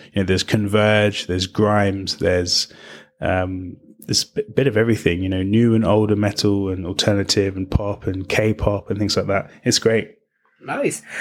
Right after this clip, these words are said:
Speaker 2: I mean, um, how is Cy-, Cyberpunk? Because I've heard a lot of interesting reviews, we'll put it that way.
Speaker 1: Yeah, I mean, it was a little bit messy,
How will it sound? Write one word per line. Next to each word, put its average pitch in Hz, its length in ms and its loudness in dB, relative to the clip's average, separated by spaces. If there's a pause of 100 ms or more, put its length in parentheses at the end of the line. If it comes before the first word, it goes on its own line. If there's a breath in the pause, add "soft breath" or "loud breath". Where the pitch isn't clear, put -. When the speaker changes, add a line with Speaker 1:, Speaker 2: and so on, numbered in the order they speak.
(180 loud breath)
Speaker 2:
I 202 80 2
mean, 190 240 2
um, 185 340 2 (1000 loud breath)
how 262 380 0
is 254 160 2
Cy-, 165 180 0
Cyberpunk? 139 640 -2
Because 143 200 -2
I've 147 180 -2
heard 185 260 2
a 147 80 0
lot 147 220 2
of 131 320 -6
interesting 151 680 0
reviews, 156 680 2
we'll 196 120 2
put 226 140 -2
it 214 120 0
that 226 200 -4
way. 269 300 0 (1160 loud breath)
Speaker 1:
Yeah, 135 480 2
I 120 60 0
mean, 135 200 4
it 127 200 0
was 147 180 2
a 143 40 2
little 143 220 4
bit 120 160 2
messy, 110 440 0